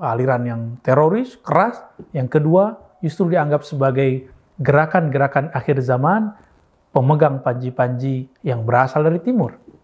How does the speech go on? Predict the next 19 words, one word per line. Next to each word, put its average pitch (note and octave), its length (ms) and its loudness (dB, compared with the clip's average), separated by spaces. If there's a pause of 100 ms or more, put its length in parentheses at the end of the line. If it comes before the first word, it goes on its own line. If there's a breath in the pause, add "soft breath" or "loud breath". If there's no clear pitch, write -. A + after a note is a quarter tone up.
(420 loud breath)
Tapi G#3 320 4
saya B3+ 240 4
tidak E3+ 240 2
tertarik G#3+ 400 -2
dengan D#3 400 -2
dua G#3 320 0
pandangan B2 320 -2
tersebut. A2+ 400 -10 (480)
Saya A#2+ 400 2
tertarik C3 480 0
dengan B2 320 -4
pertanyaan F#3+ 640 -2
yang A#2 160 -4
antum C3 320 -2
sampaikan. D3 400 0 (720 soft breath)
Apakah - 720 -2
Taliban B2 720 0 (1300)
akan E3 300 2 (100)
menjadi C3+ 720 0